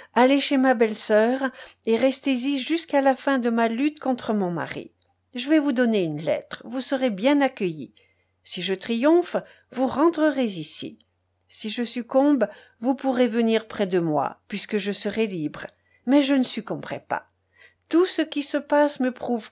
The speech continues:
combien il a peur de cette séparation. » C'était pour s'encourager et s'étourdir qu'elle se répétait : « Je ne succomberai pas. » Mais au fond du cœur,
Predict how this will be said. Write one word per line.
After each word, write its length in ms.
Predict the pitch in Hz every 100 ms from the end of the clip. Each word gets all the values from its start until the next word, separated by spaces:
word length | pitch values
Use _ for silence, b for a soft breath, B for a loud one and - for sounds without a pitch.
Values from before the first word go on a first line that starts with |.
| -
combien 440 | 233 302 285 294
il 160 | 277 262
a 100 | 262
peur 380 | - 294 175 135
de 80 |
cette 280 | 143 - 131
séparation. » 720 | - 156 151 143 143 - - - _ _ _ _ _ _ _ _ _ _ _ _ _ _ _ _ _ _ _ _ _
C'était 360 | 311 285 285 294
pour 180 | 262 220
s'encourager 760 | - 196 240 208 160 175 247
et 40 | 180
s'étourdir 880 | - 240 - 160 165 226 254 262 -
qu'elle 200 | 165 160
se 140 | -
répétait : « 800 | 135 185 208 120 - 202 220 - _ _ _ _ _ _ _ -
Je 200 | 240 320
ne 180 | 285 240
succomberai 580 | - 190 151 151 -
pas. » 260 | 139 - - _ _ _ _ _ _ _ _ _ _ _ _ _ -
Mais 240 | 247 240
au 60 | 262
fond 200 | - 269
du 180 | 220 -
cœur, 480 | 247 254 240 202